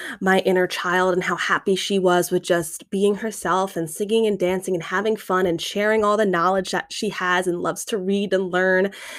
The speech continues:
And that is my inner child. That's what makes me happy, is helping people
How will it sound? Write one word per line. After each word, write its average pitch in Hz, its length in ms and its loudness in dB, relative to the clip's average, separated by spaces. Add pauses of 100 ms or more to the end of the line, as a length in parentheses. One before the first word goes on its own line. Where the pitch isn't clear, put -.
(640)
And 226 320 4
that 202 180 0
is 214 580 2 (320)
my 190 160 4
inner 185 200 2
child. - 580 -8 (140)
That's 190 220 0
what 233 120 2
makes 214 260 -2
me 202 80 -2
happy, 180 640 -6
is 175 460 -2 (440)
helping 190 440 4
people 190 640 2